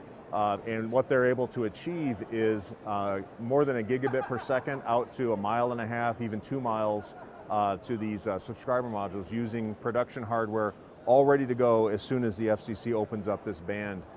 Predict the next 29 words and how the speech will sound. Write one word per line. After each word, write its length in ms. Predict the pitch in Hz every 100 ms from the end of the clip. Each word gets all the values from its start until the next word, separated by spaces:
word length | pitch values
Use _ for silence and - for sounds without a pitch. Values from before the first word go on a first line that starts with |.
| -
which 160 | - 110
is 140 | 127
really 200 | 135 147
gonna 200 | 139 127
be 300 | 110 117 113
a, 160 | 101 98
a 420 | 92 98 95 90 80 - - - - -
kind 160 | 131 160
of 60 |
a 60 | 120
land 340 | 104 127 143
grab 340 | 127 131 131 117
and 100 | 107
a 40 |
game 280 | 95 117 139
change 400 | - 107 101 95
as 120 | 98
far 180 | 117 110
as 100 | 101
how 200 | 117 123
do 160 | 127
I 180 | 117 110
deploy 560 | 104 107 - 117 110 107 - - -
very 180 | 120 117
high 160 | 113
capacity 580 | 110 95 107 110 - 107
to 100 | 87
subscribers, 880 | - 101 - 110 107 101 95 92 - -
uh, 220 | 92 92